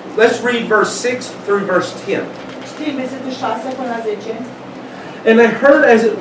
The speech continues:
Speaker 1: were, the voice of a great multitude, and the voice of many waters, and the voice of mighty thundering, saying, "Alleluia, for the Lord God omnipotent reigneth."
Speaker 2: Și am auzit ceva ca vocea unei mulțimi mari și ca vocea multor ape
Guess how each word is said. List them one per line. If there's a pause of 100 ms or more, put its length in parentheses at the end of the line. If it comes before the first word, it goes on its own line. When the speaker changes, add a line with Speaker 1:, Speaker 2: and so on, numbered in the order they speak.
Speaker 1:
were, (120)
the (100)
voice
of
a
great (120)
multitude, (140)
and
the
voice
of (160)
many (140)
waters, (140)
and (100)
the
voice
of (160)
mighty (120)
thundering, (160)
saying, (520)
"Alleluia, (320)
for (100)
the (120)
Lord (140)
God (260)
omnipotent (140)
reigneth." (460)
Speaker 2:
Și
am (100)
auzit
ceva (180)
ca (120)
vocea
unei
mulțimi (100)
mari
și
ca (140)
vocea (160)
multor (120)
ape